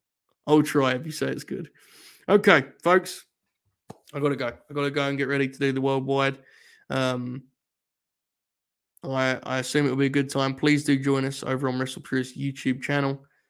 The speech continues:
Uh, we have a good time with there. Myself, Manny, Ibu, and Monty. I don't know what the fuck we're talking about tonight. I genuinely have no idea what we would even talk about, but I might try and work in some Yokozuna talk, you know, for the sake of the game. Um,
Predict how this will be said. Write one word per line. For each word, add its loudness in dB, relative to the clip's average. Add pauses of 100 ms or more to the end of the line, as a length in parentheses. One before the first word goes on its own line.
(200)
Uh, -4
we 2
have 0
a -6
good -2
time 0
with 0
there. 2
Myself, 0
Manny, 2
Ibu, -2
and -4
Monty. -4 (480)
I -8
don't -2
know 2
what 2
the -10
fuck 0
we're -2
talking -2
about 2
tonight. 0
I 2
genuinely 0
have -4
no -4
idea -4
what -4
we -4
would -4
even -6
talk -8
about, -4
but -6 (1000)
I 0
might 6
try 4
and 4
work 4
in 0
some -6
Yokozuna -2
talk, -8 (680)
you 2
know, 6
for 2
the 4
sake 8
of 2
the 0
game. 2 (340)
Um, 2